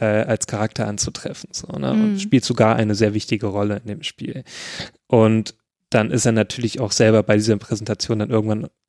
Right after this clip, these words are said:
Speaker 1: ne, aufgetreten und da gab's natürlich Jubelstürme und so und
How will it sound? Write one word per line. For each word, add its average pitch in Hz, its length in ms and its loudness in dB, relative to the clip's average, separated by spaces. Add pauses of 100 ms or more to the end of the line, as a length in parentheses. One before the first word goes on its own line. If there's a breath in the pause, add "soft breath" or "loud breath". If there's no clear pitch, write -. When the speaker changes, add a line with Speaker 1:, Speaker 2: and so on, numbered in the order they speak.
(160)
Speaker 1:
ne, 147 260 0
aufgetreten 135 640 2
und 113 80 2
da 107 100 4
gab's 113 260 0
natürlich 110 520 0
Jubelstürme 110 680 0
und 104 120 -4
so 107 160 -2
und 107 560 -4